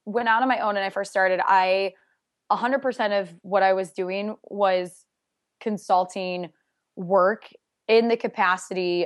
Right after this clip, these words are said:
of sales training for organizations, along with, like, leadership development and helping organizations create clarity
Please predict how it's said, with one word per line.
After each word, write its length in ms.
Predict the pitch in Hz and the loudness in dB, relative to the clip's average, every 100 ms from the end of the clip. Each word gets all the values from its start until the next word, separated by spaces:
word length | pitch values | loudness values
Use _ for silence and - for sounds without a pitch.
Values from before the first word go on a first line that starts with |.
| - | 0
of 540 | 190 175 175 175 170 - _ _ | 2 4 2 2 -2 -10 _ _
sales 440 | - - 233 226 220 | -4 4 6 6 -2
training 360 | 226 214 208 | -6 -6 -4
for 120 | 202 | -2
organizations, 920 | 180 190 185 185 175 175 - 175 170 165 - | 2 0 0 -6 -4 -6 -6 -8 -8 -6 0
along 420 | 185 180 175 180 | 2 2 2 0
with, 180 | 175 170 | -2 -2
like, 200 | 165 175 | -6 0
leadership 500 | 196 202 196 185 - | 2 2 -2 -6 -6
development 720 | 165 180 180 180 180 170 165 | 2 4 4 0 -4 -6 -6
and 400 | - 180 175 175 170 | -4 -2 0 -2 -2
helping 380 | 196 196 202 | -2 0 -2
organizations 640 | 190 185 180 175 165 180 - | 0 0 0 -4 -6 -8 -8
create 260 | - 170 | -4 -4
clarity 540 | - 175 170 165 165 | 0 2 2 2 -2